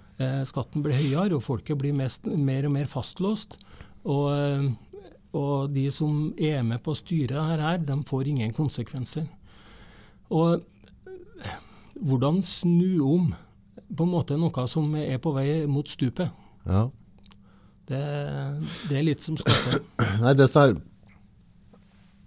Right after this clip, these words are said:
Speaker 2: jeg skjønner det, men samtidig så skjønner jeg ikke det på en måte. Eh, utgangspunktet så, jeg har lært meg å bli veldig glad i Ringsaker, og jeg synes på en måte at, eh, kommunen legger veldig rette,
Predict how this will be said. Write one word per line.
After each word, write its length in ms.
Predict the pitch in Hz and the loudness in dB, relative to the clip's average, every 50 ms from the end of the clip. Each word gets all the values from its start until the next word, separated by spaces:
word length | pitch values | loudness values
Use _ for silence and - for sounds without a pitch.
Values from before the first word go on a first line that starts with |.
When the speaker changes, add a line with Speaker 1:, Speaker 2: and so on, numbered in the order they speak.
| - - - - - - - - - - - - - _ - - - - - - - - - - - - - | -20 -20 -20 -20 -20 -20 -20 -20 -20 -20 -20 -20 -20 _ -20 -20 -20 -20 -20 -20 -20 -20 -20 -20 -20 -14 -2
Speaker 2:
jeg 180 | - 113 127 - | 2 4 4 4
skjønner 380 | - - 160 113 87 85 90 107 | 6 8 8 8 8 8 10 10
det, 100 | 139 160 156 156 - | 10 10 8 6 2
men 220 | - 131 131 131 127 | -2 0 2 4 6
samtidig 380 | - 131 98 87 95 101 120 117 | 6 6 6 6 6 6 6 6
så 60 | 107 | 6
skjønner 200 | - 117 113 113 | 6 6 6 6
jeg 120 | 117 101 - | 4 2 2
ikke 160 | - - 71 | 0 2 4
det 100 | 78 80 | 4 6
på 100 | - 98 | 6 6
en 60 | 90 95 | 8 8
måte. 260 | 92 - - 113 98 - - - - - - - - - - | 8 8 10 8 8 8 6 0 -20 -20 -20 -20 -20 -20 -8
Eh, 460 | - - 110 113 110 110 110 104 101 101 104 110 | -2 2 6 6 8 8 8 8 6 6 4 4
utgangspunktet 500 | 101 - 95 85 - 104 101 - 127 113 | 4 4 2 4 2 2 2 2 4 4
så, 100 | 127 120 113 110 104 98 95 95 90 87 90 90 92 87 - - - - - - - - - | 6 6 8 8 6 6 4 4 2 0 -2 -4 -6 -8 -10 -14 -20 -20 -20 -20 -8 2 6
jeg 120 | 101 110 117 | 8 10 10
har 140 | 113 107 | 10 10
lært 180 | 104 95 92 - - | 10 8 8 6 6
meg 80 | 107 | 6
å 40 | 98 | 6
bli 100 | 98 98 95 | 8 8 8
veldig 160 | 92 87 87 | 8 6 6
glad 200 | 92 85 78 85 | 6 6 6 6
i 60 | 87 | 6
Ringsaker, 460 | 95 95 92 - 104 101 - 147 135 120 | 6 4 4 4 2 2 4 4 6 6
og 80 | 104 98 | 6 6
jeg 80 | 98 - | 6 4
synes 200 | - 90 82 80 | 4 2 2 2
på 100 | - 95 | 0 2
en 60 | 95 | 2
måte 200 | 85 78 - 85 | 2 4 2 2
at, 200 | 85 85 - - | 0 0 -2 -2
eh, 560 | 92 90 87 85 82 80 78 82 82 82 - - - | 0 2 2 2 2 0 0 -4 -6 -6 -8 -6 -2
kommunen 480 | - 98 87 95 85 80 78 90 104 104 | 0 2 4 6 6 6 6 6 4 4
legger 260 | 92 85 82 92 90 82 | 4 4 4 4 4 4
veldig 180 | 85 87 87 85 | 4 4 4 4
rette, 420 | 90 85 - - - - - 110 | 2 2 0 -4 -2 2 4 4